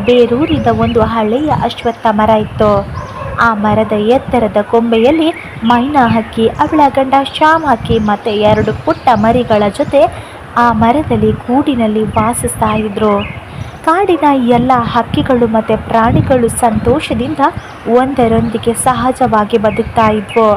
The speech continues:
ಆದ್ರೆ ಕಾಡಿನ ಆಳದಲ್ಲಿ ಒಂದು ಜಿಂಕೆ ತನ್ನ ಕಾಲು ಮುರಿದು ನೋವಿನಲ್ಲಿ ಬಳಲ್ತಾ ಇತ್ತು. ಅದು ಎಲ್ಲರಿಗೂ ತಾನೊಂದು ಸಮಸ್ಯೆಯಲ್ಲಿ ಸಿಲುಕಿ ಹಾಕಿಕೊಂಡಿದ್ದೇನೆ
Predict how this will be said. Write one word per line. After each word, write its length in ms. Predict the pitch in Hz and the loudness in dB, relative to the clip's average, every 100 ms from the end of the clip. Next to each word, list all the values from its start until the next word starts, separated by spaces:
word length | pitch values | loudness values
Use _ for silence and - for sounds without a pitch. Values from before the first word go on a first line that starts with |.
| - - - - - | -2 -10 -12 -14 -6
ಆದ್ರೆ 420 | 202 214 285 277 339 - - - | -2 0 2 2 0 -4 -4 -2
ಕಾಡಿನ 440 | 269 233 220 226 214 - | 0 0 0 -2 -2 0
ಆಳದಲ್ಲಿ 600 | 220 226 226 285 302 294 - - - | 2 2 2 0 0 -2 -6 -10 -2
ಒಂದು 220 | 320 311 | 0 0
ಜಿಂಕೆ 480 | 233 - 339 - 294 | -2 -4 -4 -2 -4
ತನ್ನ 240 | 285 285 277 | 0 0 0
ಕಾಲು 460 | - 285 311 320 | 0 0 0 0
ಮುರಿದು 400 | 269 247 240 233 | 0 2 2 2
ನೋವಿನಲ್ಲಿ 680 | 220 226 262 294 254 220 226 | 2 4 4 2 2 2 2
ಬಳಲ್ತಾ 580 | 202 220 233 240 233 220 | 2 0 0 -2 0 2
ಇತ್ತು. 640 | 220 214 226 214 202 - - - - - | 0 0 0 2 0 -6 -14 -12 -10 -2
ಅದು 380 | 226 226 214 208 | 0 2 2 0
ಎಲ್ಲರಿಗೂ 560 | 226 277 247 220 220 | 0 0 0 0 0
ತಾನೊಂದು 540 | 214 254 233 247 311 - | 0 0 0 0 2 2
ಸಮಸ್ಯೆಯಲ್ಲಿ 800 | - 226 269 - 233 220 214 | 2 0 -2 -4 -2 0 0
ಸಿಲುಕಿ 380 | 226 269 311 339 | 0 0 0 0
ಹಾಕಿಕೊಂಡಿದ್ದೇನೆ 1000 | 311 262 247 240 226 214 214 226 208 208 | -2 -2 -2 -4 -2 -2 0 0 2 2